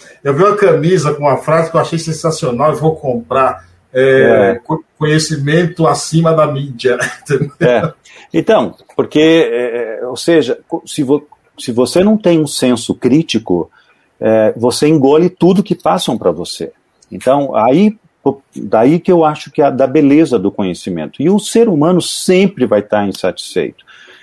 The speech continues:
Speaker 2: Isso faz parte do ser humano, né? Co-, eu me considero, por exemplo, um eterno aprendiz, né? É,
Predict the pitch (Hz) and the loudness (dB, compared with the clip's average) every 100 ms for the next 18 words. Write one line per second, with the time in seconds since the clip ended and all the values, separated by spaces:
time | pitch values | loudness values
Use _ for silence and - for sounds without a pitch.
0 | _ 113 - 131 165 170 - 147 165 - | _ -10 -8 -4 -4 -4 -4 -2 -2 -2
1 | 113 - 104 92 87 82 64 - _ - | -6 -2 -2 0 -2 -6 -8 -14 _ -6
2 | 139 139 - _ _ 113 113 117 123 156 | -4 -6 -16 _ _ 0 0 2 2 4
3 | 165 156 143 - 120 117 131 143 139 127 | 2 0 -2 0 2 2 4 2 0 -2
4 | 123 131 139 143 156 165 160 156 160 165 | 0 0 0 0 2 2 2 0 2 0
5 | 160 127 92 76 - - - _ _ 95 | 0 -2 -2 -4 -8 -12 -18 _ _ -6
6 | 139 139 _ _ _ - 104 101 90 90 | -6 -8 _ _ _ -12 -8 -4 -2 -2
7 | 85 85 78 71 | 0 0 -2 -4